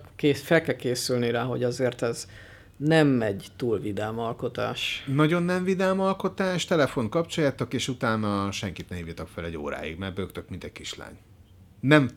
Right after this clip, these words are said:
Speaker 2: fordult
Speaker 1: Hmm.
Speaker 2: elő velem. De. Te jössz.
Speaker 1: Oké, tehát akkor az én következőm, ami most már az első helyezett, ez az én all-time favorite, ö, rajzfilmem, amit szerintem te is ismersz, és te is tudod, hogy ez melyik.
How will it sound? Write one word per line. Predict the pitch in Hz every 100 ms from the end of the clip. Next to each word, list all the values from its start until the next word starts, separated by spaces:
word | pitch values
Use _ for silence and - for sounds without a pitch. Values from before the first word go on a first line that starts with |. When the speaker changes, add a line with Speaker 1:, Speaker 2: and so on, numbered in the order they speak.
| 80
Speaker 2:
fordult | 95 - 120 110
Speaker 1:
Hmm. | 80
Speaker 2:
elő | 78
velem. | 78 76 78 - - - - - - -
De. | - - - - - - - -
Te | 175
jössz. | 113 - - - - - - - -
Speaker 1:
Oké, | 123 131 113
tehát | 123 123
akkor | 131 147
az | 139
én | 196 175
következőm, | 160 143 131 120 113 120 135 180 175 - -
ami | 139 139
most | 156 170 -
már | 202
az | 262
első | 180 - 127
helyezett, | 131 120 113 135 202 - - - - - - - - -
ez | 143 165 165
az | 170
én | 190 151
all-time | 131 165 120 123 120
favorite, | 120 143 123 117 113 113 - - - -
ö, | 123 117
rajzfilmem, | 131 117 107 - 123 113 117 175 175 160
amit | 151 147
szerintem | 165 151 151 160 156
te | 160 117
is | 113
ismersz, | 120 - - 127 127
és | 131
te | - 113
is | -
tudod, | 120 113
hogy | 123
ez | 113
melyik. | 120 110 143 196 -